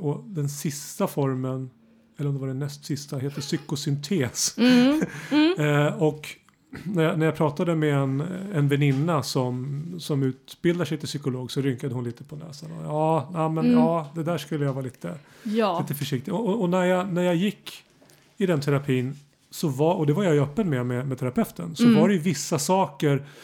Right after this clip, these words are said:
Speaker 1: som han sa där jag kände så att, "Nej, men det här köper inte jag."
Speaker 2: Mm.
Speaker 1: Men det var väldigt mycket annat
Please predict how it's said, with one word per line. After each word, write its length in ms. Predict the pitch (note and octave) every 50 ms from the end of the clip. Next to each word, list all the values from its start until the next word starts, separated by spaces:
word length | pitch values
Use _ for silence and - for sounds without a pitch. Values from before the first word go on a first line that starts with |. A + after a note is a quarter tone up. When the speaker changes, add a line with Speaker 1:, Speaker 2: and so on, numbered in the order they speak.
| - -
Speaker 1:
som 200 | - - - D3
han 280 | - C3 B2+ A#2+ A#2+ A#2+
sa 400 | - - F#3 F3 D3 C3 A#2+ B2
där 100 | B2+ C#3+
jag 60 | C#3+
kände 260 | C#3+ - C#3 C#3 C#3
så 120 | C3 - C#3
att, 60 | C#3
"Nej, 100 | D3+ D3
men 140 | D3 D3+ D3
det 80 | D3+
här 480 | C3+ C#3 F3+ F3+ F3 E3+ E3 D3+ C#3+ D3 - - _ _ _ _ _
köper 580 | - - - - - - G3+ G3+ - - - C3
inte 200 | A#2+ A2+ - F3
jag." 200 | F3 F3+ F3+ C#3+ - -
Speaker 2:
Mm. 280 | A#3+ A#3+ A3 G3 F#3+ F#3+ - - D#3 D3 D3 D3+ D#3+ G#3 A#3+
Speaker 1:
Men 440 | C4+ A#3 E3+ - - - F3+ E3 C#3+ - - _ _ _ _ _ _
det 80 | - D#3
var 120 | D3 D#3+
väldigt 320 | C#3+ D#3+ E3 D#3 E3+ F3+ G3
mycket 560 | G3+ D#3+ C#3 - - - - D3 C#3+ C#3 C#3 - - _ _ _ _ _ _ _ _ _ _ -
annat 680 | - E3+ D#3 C#3 C3 C3+ E3 A3 A#3+ F#3 A#2+ A#2 -